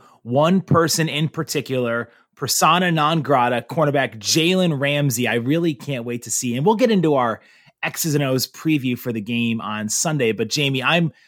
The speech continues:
I really wish I could be in my section and my seat, uh, booing Mister Ramsey, who called Josh Allen trash before he'd ever thrown a pass in the N F L. This, to me, is gonna be such a fun matchup to watch how Brian Daboll dials up the passing game, especially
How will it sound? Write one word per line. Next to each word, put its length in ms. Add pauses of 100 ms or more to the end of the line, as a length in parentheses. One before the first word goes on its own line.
(140)
I 140
really 420
wish 180
I 120
could 160
be 160
in 100
my 200
section 500
and 100
my 160
seat, 460 (320)
uh, 180 (220)
booing 400
Mister 300
Ramsey, 520
who 100
called 460
Josh 380
Allen 320
trash 680 (260)
before 280
he'd 100
ever 180
thrown 220
a 80
pass 420
in 80
the 100
N 100
F 120
L. 180
This, 260
to 100
me, 220
is 120
gonna 180
be 120
such 320
a 60
fun 520 (340)
matchup 420
to 120
watch 280
how 240
Brian 400
Daboll 360
dials 400
up 140
the 80
passing 440
game, 200
especially 800